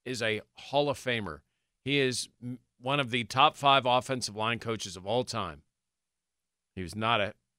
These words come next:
top five head coach. And that, so you, that's not, you can have a failure as a head coach and still be a really good specialty coach or coordinator.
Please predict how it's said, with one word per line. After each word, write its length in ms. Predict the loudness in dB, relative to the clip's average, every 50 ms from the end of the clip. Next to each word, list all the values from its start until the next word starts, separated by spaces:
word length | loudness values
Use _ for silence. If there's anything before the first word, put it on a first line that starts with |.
| _ -8
top 220 | -4 -4 -4 -4
five 280 | -2 -4 -2 -2 -2 -4
head 160 | -6 -8 -8
coach. 440 | -8 -8 -8 -8 -10 -14 -20 -20 _ _ _ _ _ _ _ _ _ _ _ _ _ _ _ _ _ -6
And 380 | -4 -2 -2 -2 -4 -6 -10 -16 _ _ 0
that, 200 | 2 2 2 0 _ -14
so 180 | -10 -6 -2 0
you, 220 | 0 0 0 -2 -4 _ _ -20 -20 _ _ _ 4
that's 240 | 4 6 4 4
not, 200 | 4 6 6 4 4 _ _ _ _ _ -4
you 140 | 0 0 4
can 160 | 4 4 4
have 400 | 8 8 8 10 8 6 4 -2 -6
a 80 | -6 -6
failure 520 | -4 0 4 6 8 8 8 6 4 2
as 120 | 2 2 0
a 80 | 2
head 200 | 4 4 2 2
coach 340 | 2 2 2 2 2 0 -6 -10 -8
and 140 | -8 -6 -6
still 240 | -4 0 2 2 2
be 160 | 4 4 2
a 60 | 2
really 480 | 2 -2 -2 0 2 2 4 4 2 0
good 480 | 0 0 2 2 4 4 2 0 -2 _ _ _ _ _ _ _ -6
specialty 600 | -4 -2 4 6 6 6 6 4 2 2 0 0
coach 360 | 0 0 -2 -2 -2 -2 -6 -8
or 120 | -8 -10
coordinator. 800 | -8 -2 4 6 6 6 6 4 4 4 4 4 2 0 -4